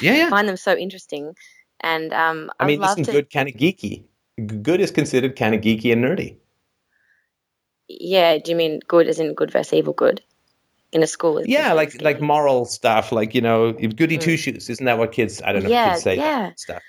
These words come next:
Speaker 1: you know,
Speaker 2: Yeah, it's,
Speaker 1: apple
Speaker 2: it's weird.
Speaker 1: polisher, teacher's pet, you know, like, oh, such a keener, and, you know, uh, isn't good kinda nerdy? And,
Speaker 2: Yeah,
Speaker 1: and why?
Speaker 2: exactly. And I, I just
Speaker 1: Good, you
Speaker 2: wanna
Speaker 1: didn't, good didn't used to be that way. Like, if you took King Arthur or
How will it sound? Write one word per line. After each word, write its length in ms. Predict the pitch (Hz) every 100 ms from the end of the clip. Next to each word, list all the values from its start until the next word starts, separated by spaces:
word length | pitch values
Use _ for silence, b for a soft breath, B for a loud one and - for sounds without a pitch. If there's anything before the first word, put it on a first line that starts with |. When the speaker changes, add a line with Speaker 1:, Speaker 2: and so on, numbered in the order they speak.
| -
Speaker 1:
you 80 |
know, 60 | 92
Speaker 2:
Yeah, 180 | - 214
it's, 140 | 175 120
Speaker 1:
apple 260 | 131 135
Speaker 2:
it's 140 | - -
weird. 100 | 107
Speaker 1:
polisher, 240 | - 123
teacher's 440 | - 135 120 123 -
pet, 380 | 110 120 123 117
you 60 |
know, 260 | 107 117 117
like, 280 | 107 104 B B B B B _ _ _ -
oh, 280 | 131 131 123
such 240 | - -
a 40 |
keener, 640 | 143 - 135 123 120 117 113
and, 280 | 107 110 110
you 120 | 120
know, 220 | 113 110 110
uh, 500 | 110 - - 80 123 120
isn't 280 | 156 -
good 240 | 117 127 131
kinda 260 | 127 120 139
nerdy? 400 | 175 262 - - B B B -
And, 140 | -
Speaker 2:
Yeah, 180 | 262 226
Speaker 1:
and 80 | -
why? 140 | - 226
Speaker 2:
exactly. 340 | - - -
And 120 | -
I, 180 | 233 220 B B B -
I 60 |
just 160 | 165 117
Speaker 1:
Good, 40 | 156
you 100 | 202
Speaker 2:
wanna 100 | 202
Speaker 1:
didn't, 300 | 202 143 -
good 200 | 214 -
didn't 260 | 202 220
used 180 | 147 135
to 60 | 123
be 80 | 113
that 180 | 107
way. 160 | 104 107
Like, 180 | 110 110
if 40 |
you 60 | 117
took 240 | 123 113
King 220 | - 147 98
Arthur 420 | 131 165 113 95
or 160 | 90